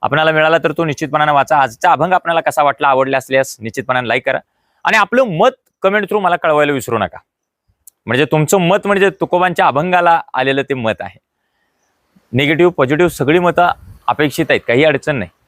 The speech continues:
आणि त्याची, तुमच्याच कमेंटची सगळी उत्तर मी तुकोबांच्याच अभंगातनं तुम्हाला देऊ शकतो, कारण तुकोबांचे अभंग सगळ्या गोष्टींना पूर्ण होऊ शक-, उरू शकतात.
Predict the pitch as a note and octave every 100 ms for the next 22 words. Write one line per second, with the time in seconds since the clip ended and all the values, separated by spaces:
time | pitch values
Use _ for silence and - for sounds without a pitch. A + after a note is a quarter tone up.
0 | _ _ _ _ _ - C3 C3+ C#3+ -
1 | G#3 G#3 F#3+ E3+ E3 - G#3 G3 G3 F#3
2 | G3+ A3 F#3 - F#3 G#3 G3 G#3+ G#3+ F#3
3 | F#3 F#3+ G#3 F#3+ A3+ G3 G3 G3 - G3
4 | F3+ F3+ E3 D3+ C#3 G#2 A2 C3 C#3+ C#3
5 | - F3 F#3+ F#3 F3 D#3+ F#3+ G#3 - A2
6 | D3 A#3 A3 A3+ A3+ A3 G3+ G3+ F#3 C#3
7 | D#3 - D3 C#3 A2+ -